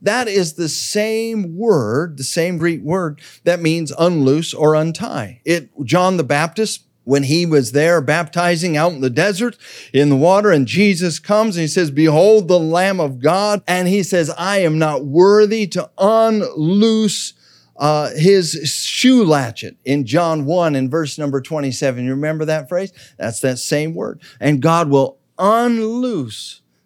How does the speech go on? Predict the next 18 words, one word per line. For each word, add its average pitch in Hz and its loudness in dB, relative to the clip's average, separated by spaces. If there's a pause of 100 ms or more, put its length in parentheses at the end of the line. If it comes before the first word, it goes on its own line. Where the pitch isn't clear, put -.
(140)
the 139 -6
elements 135 -4 (1080)
and 104 -8
the 113 -4
atomic 139 -2 (120)
substructure 117 -4
of 101 -8
the 110 -6
universe. 101 -6 (540)
It's 160 -2
also 156 2
the 151 -4
same 151 -2
word 147 2
that 117 -4
Jesus 131 -2
used 151 -2
when 123 -2